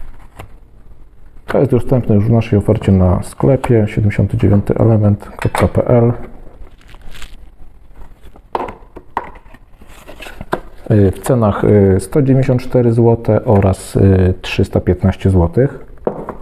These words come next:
Jeśli chodzi o złoto, w tym tygodniu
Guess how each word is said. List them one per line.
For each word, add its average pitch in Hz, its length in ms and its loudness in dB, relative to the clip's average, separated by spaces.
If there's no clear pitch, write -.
Jeśli 156 260 2
chodzi 156 260 4
o 147 80 4
złoto, 143 460 4
w - 60 -8
tym 135 140 2
tygodniu 123 640 2